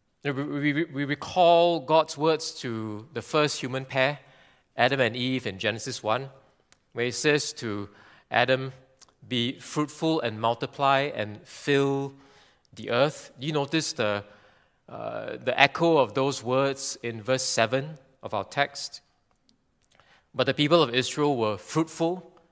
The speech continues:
and increased greatly. They multiplied and grew exceedingly strong, so that the land was filled with them."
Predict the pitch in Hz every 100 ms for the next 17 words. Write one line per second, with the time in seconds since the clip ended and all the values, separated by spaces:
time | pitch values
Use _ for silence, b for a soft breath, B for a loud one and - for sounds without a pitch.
0 | _ _ _ _ - 117 117 - 151 151
1 | - 127 131 143 131 104 104 113 107 117
2 | 127 147 - 139 151 - - b b b
3 | 113 107 131 131 - 131 123 135 131 -
4 | 127 131 - 135 113 107 110 127 117 101
5 | - - - 147 135 160 - _ _ _
6 | _ _ _ _ _ - 113 - 131 143